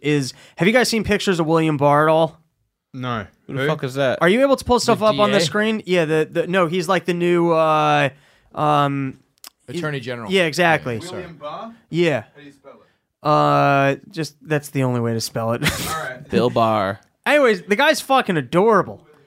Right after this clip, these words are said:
Speaker 4: I ha-, I feel
Speaker 1: He,
Speaker 4: like I
Speaker 1: he
Speaker 4: can't
Speaker 1: literally,
Speaker 4: picture
Speaker 1: like,
Speaker 4: him,
Speaker 1: I
Speaker 4: I've
Speaker 1: feel
Speaker 4: never
Speaker 1: like he
Speaker 4: seen
Speaker 1: should just be walking around with the honey pot. He's got
Speaker 4: He's
Speaker 1: the
Speaker 4: got the
Speaker 1: most
Speaker 4: gla-, he's got glasses,
Speaker 1: Yeah,
Speaker 4: right?
Speaker 1: yeah, he's got the most Winnie the Pooh look you've ever
Speaker 4: Mm.
Speaker 1: seen.
Speaker 4: Adorable.
Speaker 1: Like, I don't know if you can somehow plan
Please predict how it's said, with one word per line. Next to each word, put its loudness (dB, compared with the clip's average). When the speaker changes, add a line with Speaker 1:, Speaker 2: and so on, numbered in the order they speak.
Speaker 4:
I -6
ha-, -6
I -8
feel -6
Speaker 1:
He, 2
Speaker 4:
like -8
I 0
Speaker 1:
he 4
Speaker 4:
can't 0
Speaker 1:
literally, 4
Speaker 4:
picture 0
Speaker 1:
like, 0
Speaker 4:
him, -10
Speaker 1:
I 4
Speaker 4:
I've 2
Speaker 1:
feel -6
Speaker 4:
never 4
Speaker 1:
like 4
he -4
Speaker 4:
seen -2
Speaker 1:
should -6
just -2
be -2
walking 2
around 4
with -2
the -2
honey 0
pot. -2
He's -4
got 2
Speaker 4:
He's 0
Speaker 1:
the 4
Speaker 4:
got 4
the 4
Speaker 1:
most 4
Speaker 4:
gla-, 0
he's -4
got 0
glasses, -6
Speaker 1:
Yeah, 4
Speaker 4:
right? 4
Speaker 1:
yeah, 4
he's 0
got 0
the 2
most 2
Winnie 0
the 0
Pooh 2
look 2
you've -2
ever 0
Speaker 4:
Mm. -4
Speaker 1:
seen. -2
Speaker 4:
Adorable. -12
Speaker 1:
Like, 0
I 2
don't 2
know 4
if 0
you -4
can -2
somehow 2
plan -4